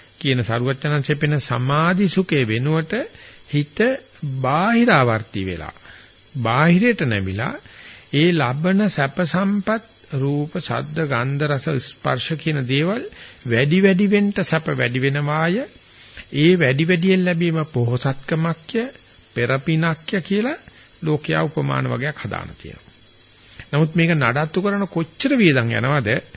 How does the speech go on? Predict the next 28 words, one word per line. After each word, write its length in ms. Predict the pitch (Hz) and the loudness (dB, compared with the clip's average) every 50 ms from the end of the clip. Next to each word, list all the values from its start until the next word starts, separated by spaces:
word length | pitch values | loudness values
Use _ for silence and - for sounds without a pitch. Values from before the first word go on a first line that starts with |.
| - - - - - | -20 -20 -20 -20 -12
ඒකෙන් 380 | - - 135 139 - 185 175 160 | -6 -4 -4 -2 -2 -2 -2 -2
තමන් 300 | - 180 185 185 185 170 | -2 -2 0 0 -2 -2
කොච්චරක් 760 | - - 151 147 - - - - - 202 214 214 208 - - | -2 -2 -4 -4 -4 -6 -6 -2 0 0 0 0 -2 -4 -4
මෙවට 380 | - 185 180 175 175 175 165 175 160 127 | -2 0 2 2 2 0 0 -2 -2 -2
දාස 360 | 113 117 107 127 143 151 - 180 | -2 -2 -2 0 -2 -2 -2 -2
භාවයකට, 540 | 175 170 180 170 170 185 202 185 190 185 175 160 127 | -2 0 0 0 0 0 0 -2 -2 -4 -4 -4 -4
දීන 320 | 113 123 123 147 160 175 | -2 -2 0 0 2 2
භාවයකට 460 | 180 170 156 147 175 185 180 156 160 156 | 2 2 2 2 2 2 0 0 -2 -2
පත් 300 | - 135 117 - - - | -2 -4 -4 -4 -4 -2
වෙනවද? 340 | 185 202 208 180 120 104 117 147 214 269 - - - - - - - - - - 127 113 | -2 0 0 0 0 0 0 -2 -2 -4 -8 -16 -20 -20 -20 -20 -20 -18 -10 -6 -4 -2
මැටි 340 | 117 120 123 127 - 165 | 0 0 0 0 0 0
පාගන 440 | 165 170 175 175 170 170 175 175 175 | 0 0 0 0 0 2 0 0 0
ගොනෙක් 360 | 151 135 139 139 160 175 165 - | 0 2 2 2 2 0 -2 -2
වගේ 280 | - 175 170 170 170 | -4 -2 0 0 0
උදේ 200 | 151 151 147 175 | 0 0 0 0
ඉඳලා 180 | 175 165 175 147 | 0 0 0 0
හැන්ද 320 | 107 120 139 156 175 175 | 0 2 2 2 2 2
වෙනකම් 460 | 180 180 180 180 170 175 165 170 170 165 | 2 2 2 2 2 0 0 -2 -2 0
මේකට 320 | 160 160 165 160 165 160 | 0 0 0 0 -2 -2
කොච්චර 440 | 156 - 151 139 - - - 170 165 | -4 -4 -4 -6 -4 -4 -4 -4 -2
තමන්, 320 | 160 165 160 156 160 151 139 - - - - - - - - - - - - | -2 0 0 0 0 0 -2 -4 -8 -12 -20 -20 -20 -20 -18 -16 -16 -14 -10
අ, 120 | - 131 117 110 110 110 107 101 | -8 -6 -4 -4 -4 -4 -6 -6
වන්දි 360 | 101 104 113 120 139 175 185 226 | -4 -2 0 2 4 6 6 6
ගෙවනවද 460 | 214 233 220 226 220 214 208 190 202 | 6 6 6 6 4 4 4 2 2
කියන 300 | 170 - - 190 185 185 | 0 2 2 2 4 4
එක 140 | 190 190 208 196 | 2 0 0 -2
දකින්න 560 | 165 160 135 123 - - 165 156 151 156 156 156 190 | 0 -2 -2 -2 -2 0 0 0 0 0 -2 -2 0
ලෝකයා 560 | 180 147 139 143 143 135 - 131 131 156 185 | 0 0 0 0 0 -2 -2 -2 -2 -2 -2